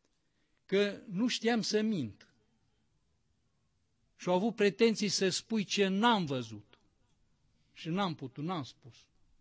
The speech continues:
că n-am văzut și n-am știut. Datorită, scumpii noștri frați și surori și iubiți ascultători, această credință se încearcă acum în zile pașnice, dar periculos față de atunci.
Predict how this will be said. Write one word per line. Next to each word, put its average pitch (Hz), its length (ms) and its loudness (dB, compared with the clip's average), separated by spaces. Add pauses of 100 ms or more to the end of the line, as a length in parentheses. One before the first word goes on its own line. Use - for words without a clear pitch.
că - 80 -12
n-am 190 220 -4
văzut 170 400 -8
și - 140 -14
n-am 143 220 -8
știut. 110 340 -20 (960)
Datorită, 262 720 10
scumpii 240 480 2
noștri 233 280 4
frați 240 240 6
și 220 100 0
surori 214 400 6
și - 100 -2
iubiți 214 320 0
ascultători, 196 720 2 (380)
această 262 640 8
credință 240 800 6 (220)
se - 180 0
încearcă 240 840 6
acum 214 380 2
în 214 100 0
zile 208 260 2
pașnice, 220 640 2
dar 196 240 0
periculos 196 840 -2 (180)
față 180 280 -4
de 151 100 -6
atunci. 127 480 -10